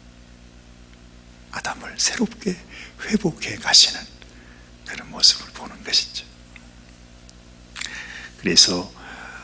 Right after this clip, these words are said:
하나님께서 이 땅에 예수님을 보내면서 예수님의 다른 이름이 뭔가요? 예수님의 별명. 예수님을 뭐라고 말해요? 이 사도 바울이 얘기해 주었는데, 아담을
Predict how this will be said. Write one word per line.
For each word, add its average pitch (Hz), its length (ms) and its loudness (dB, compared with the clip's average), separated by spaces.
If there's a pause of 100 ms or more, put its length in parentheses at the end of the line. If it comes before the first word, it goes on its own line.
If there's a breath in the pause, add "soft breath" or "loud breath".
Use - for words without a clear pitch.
(500 loud breath)
하나님께서 90 720 6
이 87 140 0
땅에 87 320 6
예수님을 98 580 12
보내면서 101 760 12
예수님의 123 760 12
다른 110 360 12
이름이 127 360 12
뭔가요? 92 600 8 (140)
예수님의 117 580 8
별명. 113 580 6 (1900 soft breath)
예수님을 135 480 12
뭐라고 110 420 12
말해요? 123 520 10
이 120 60 8
사도 120 340 10
바울이 120 460 10 (320 loud breath)
얘기해 95 320 8
주었는데, 87 560 0 (2000 loud breath)
아담을 143 840 12